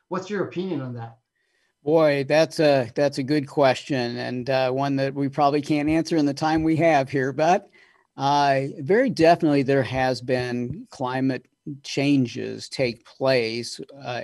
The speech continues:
Speaker 2: as I've moved through my career. Uh, the world is very definitely warmer than it was in my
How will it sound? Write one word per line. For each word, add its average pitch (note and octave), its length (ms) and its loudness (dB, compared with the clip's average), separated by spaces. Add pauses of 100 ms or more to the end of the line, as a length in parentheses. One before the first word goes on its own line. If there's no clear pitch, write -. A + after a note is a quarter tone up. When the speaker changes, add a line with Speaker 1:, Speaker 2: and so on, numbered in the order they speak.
Speaker 2:
as C3 460 -2
I've C3 320 -4
moved C#3+ 320 -4
through C3+ 160 -4
my A#2+ 260 -4
career. B2 560 -4
Uh, B2 240 -6
the C3+ 160 -4
world C#3+ 320 2
is B2+ 140 -4
very D3+ 240 0
definitely B2+ 580 -2
warmer C3 560 -4
than C3 220 -8
it B2 120 -12
was C3 540 -2
in B2+ 180 -6
my B2+ 360 -8